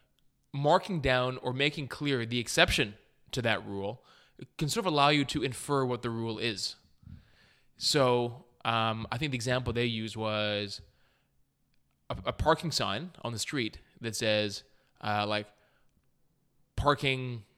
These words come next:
Sunday, all day Sunday," or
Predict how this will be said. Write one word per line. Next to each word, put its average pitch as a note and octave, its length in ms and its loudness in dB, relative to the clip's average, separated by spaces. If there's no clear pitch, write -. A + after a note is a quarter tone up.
Sunday, A#2 560 -2
all A#2 180 0
day A2+ 140 0
Sunday," A2 340 -2
or G2 120 -10